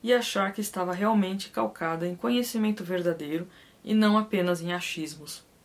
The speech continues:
Se as questões a respeito do efeito Dunning-Kruger girassem em torno apenas de pessoas que acham que jogam pôquer melhor do que realmente jogam,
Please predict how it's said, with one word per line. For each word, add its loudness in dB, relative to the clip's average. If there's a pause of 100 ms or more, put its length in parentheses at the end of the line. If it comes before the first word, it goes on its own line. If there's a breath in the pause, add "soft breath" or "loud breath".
(360)
Se -4
as 0
questões -2
a 0
respeito -4
do 2
efeito -2
Dunning-Kruger 2
girassem 0
em 0
torno -2
apenas 2
de -10
pessoas -6
que -4
acham 0
que -8
jogam 0
pôquer 2
melhor 4
do -6
que -12
realmente -4
jogam, -4